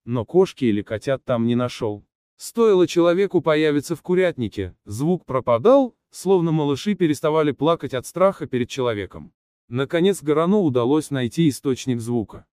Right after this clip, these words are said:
Котята скрывались в очень необычном месте, под крыльями белой курицы.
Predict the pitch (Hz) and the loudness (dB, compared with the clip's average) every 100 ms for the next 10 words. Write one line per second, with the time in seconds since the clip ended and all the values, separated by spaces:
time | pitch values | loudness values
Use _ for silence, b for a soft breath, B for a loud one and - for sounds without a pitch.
0 | _ - 123 110 202 190 131 - 123 113 | _ -8 -6 0 0 0 -6 -4 -2 -2
1 | 107 98 110 127 - 113 104 92 95 95 | -2 -2 0 0 0 0 0 -2 -2 -4
2 | - 101 95 95 95 - 98 - _ _ | -2 -2 0 -2 -6 -8 -14 -14 _ _
3 | 120 - - 170 175 127 107 92 110 101 | -10 -8 0 2 4 2 0 0 2 2
4 | 95 - 104 95 - - | 0 -2 -2 -2 -6 -14